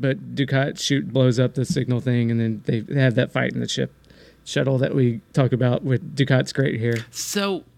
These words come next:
Speaker 2: this is one thing I don't understand, is that they don't have a reading, but they don't notice the, the signal until it goes out.
Speaker 1: Well, she's just
Speaker 2: Like,
Speaker 1: looking,
Speaker 2: <gasps>
Speaker 1: and sh-
Speaker 2: "We just noticed something went out." <laughs> Like,
Speaker 1: Well, they didn't have a lot of time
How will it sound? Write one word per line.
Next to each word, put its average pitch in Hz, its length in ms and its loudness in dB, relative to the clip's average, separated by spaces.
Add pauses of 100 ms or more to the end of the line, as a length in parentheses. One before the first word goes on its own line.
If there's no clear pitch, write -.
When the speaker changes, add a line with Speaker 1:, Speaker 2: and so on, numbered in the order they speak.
Speaker 2:
this 208 220 -4
is 285 160 -2
one 170 160 -2
thing 175 120 -2
I 147 80 -2
don't 139 280 -4
understand, 131 640 -2
is 127 260 -6
that 123 180 -2
they 151 360 -6
don't 185 400 -4
have 147 180 -6
a 143 60 -2
reading, 131 560 -2
but 120 140 -4
they 120 100 0
don't 139 280 -2
notice 131 680 -2
the, 127 400 -4
the 120 140 -6
signal 160 560 -4
until 123 380 -6
it 120 120 -8
goes 117 260 -4
out. 120 320 -4
Speaker 1:
Well, 165 160 0
she's 196 320 0
just 220 140 0
Speaker 2:
Like, 165 240 4
Speaker 1:
looking, 156 320 0
Speaker 2:
<gasps> - 0 -
Speaker 1:
and 156 260 2
sh- - 120 -8
Speaker 2:
"We 196 120 -2
just 233 240 -2
noticed 254 280 -2
something 240 300 -2
went 226 140 0
out." 240 420 -4
<laughs> - 140 -2
Like, 180 400 -4 (160)
Speaker 1:
Well, 165 240 4
they 185 220 0
didn't 190 180 4
have 165 160 4
a 151 60 2
lot 143 240 4
of 147 80 2
time 127 460 0